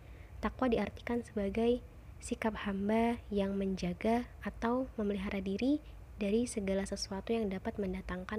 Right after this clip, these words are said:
murka dan azab Allah. Allah Subhanahu wa Ta'ala adalah ahlu at-taqwa, yakni satu-satunya zat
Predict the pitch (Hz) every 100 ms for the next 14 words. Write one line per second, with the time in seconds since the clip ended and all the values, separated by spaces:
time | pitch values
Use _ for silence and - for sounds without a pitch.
0 | 214 190 - 202 202 202 180 185 175 196
1 | 190 170 - - - - - - - -
2 | - - - - 262 294 247 226 240 269
3 | 240 220 190 185 208 226 208 190 190 196
4 | - - - - 226 208 208 - 190 -
5 | 208 - 233 254 262 - - - 202 -
6 | 233 262 269 - - - - 294 294 311
7 | 294 233 196 185 226